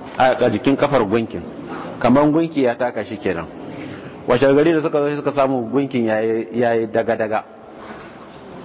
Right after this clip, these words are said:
ya kakkarye. Da suka bar shi a cikin sauran gumaka, da safe suka zo su, kowane gunki yayi haka, yana kokari zai rushe. To, shi da fa sai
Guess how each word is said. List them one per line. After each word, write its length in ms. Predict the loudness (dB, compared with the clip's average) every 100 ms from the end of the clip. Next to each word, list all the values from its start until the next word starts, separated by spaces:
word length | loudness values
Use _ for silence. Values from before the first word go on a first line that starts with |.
| -18 -18 -18 -18 -18 -18 -2
ya 180 | 2 2
kakkarye. 560 | 0 -2 0 0 0 -4 -10 -14 -14 -16 -16 -16 -18 -18 -18 -16 -16 -6
Da 80 | -2
suka 160 | 2 4
bar 100 | 4
shi 80 | 4
a 80 | 2
cikin 220 | 0 2
sauran 280 | 4 4 2
gumaka, 520 | 0 0 0 -2 -2 -12 -18 -18 -16 -16 -10 -2
da 80 |
safe 300 | 2 4 4
suka 140 | 4 4
zo 160 | 2 -2
su, 60 | 0
kowane 300 | 2 2 0
gunki 300 | -2 0 0
yayi 160 | 2
haka, 280 | 0 -4 -8 -8 -2
yana 220 | 0 2
kokari 320 | 0 0 0 0
zai 120 | 0
rushe. 320 | 0 -2 -4 -6 -10 -12 -12 -14 -14 -16 -16 -16 -16 -14 -14 -6
To, 80 | -4
shi 140 | 2 4
da 80 | 4
fa 220 | 4 2 4
sai 380 | 4 4 2